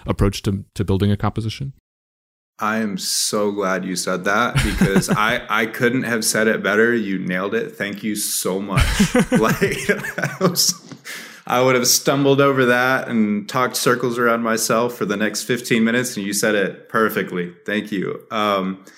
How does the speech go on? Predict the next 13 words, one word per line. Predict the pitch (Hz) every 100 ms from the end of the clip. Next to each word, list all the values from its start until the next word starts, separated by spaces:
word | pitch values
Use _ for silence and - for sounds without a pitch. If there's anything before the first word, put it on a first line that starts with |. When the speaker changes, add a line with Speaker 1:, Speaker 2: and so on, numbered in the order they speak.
| - _
Speaker 2:
yeah, | 120 131 101
yeah, | 110 113
that's, | 110 110
that's, | - 117 113 - - _
that's | 113 95
pretty | - 131 123
much | 120 113
in | 117
a |
nutshell. | 101 98 92 - 95 92 90 - 107
Um, | 98 90 87 87 - _ _ _ _ - _ - -
uh, | 92 92 87
I, | 101 101